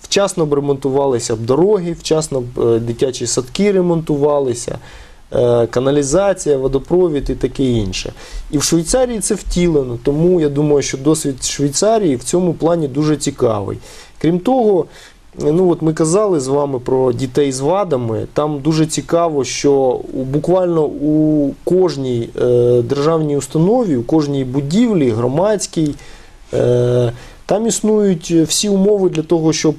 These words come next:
е, люди з особливими потребами могли з-, вільно прийти туди. От, наприклад, я був у кантональному парламенті Берна, е, піднімався сходами, там є такий пристрій спеціальний для того, щоб людина на візку заїхала туди і зразу потрапила,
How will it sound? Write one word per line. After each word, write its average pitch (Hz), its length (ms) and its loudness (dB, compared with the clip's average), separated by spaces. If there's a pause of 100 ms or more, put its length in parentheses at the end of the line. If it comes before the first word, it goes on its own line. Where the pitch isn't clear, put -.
е, 143 40 4 (540)
люди 160 340 2
з 143 60 -2
особливими 156 560 2
потребами 190 560 0
могли 170 260 2
з-, 156 100 0
вільно 156 560 0
прийти 160 440 0
туди. 165 380 0
От, 196 220 -2
наприклад, 180 420 0
я 160 140 2
був 151 380 -2
у 135 160 2
кантональному 147 840 0
парламенті 190 800 0 (380)
Берна, 147 600 0 (460)
е, 123 120 0
піднімався 156 720 0
сходами, 196 680 0
там 143 220 -2
є 151 140 0
такий 135 400 -6
пристрій 165 400 0
спеціальний 135 520 -2
для 123 120 -6
того, 127 280 0
щоб 123 240 -4
людина 135 360 0
на 127 120 0
візку 127 340 -4
заїхала 202 540 0
туди 165 240 -4
і 247 120 -2
зразу 220 380 0
потрапила, 151 720 0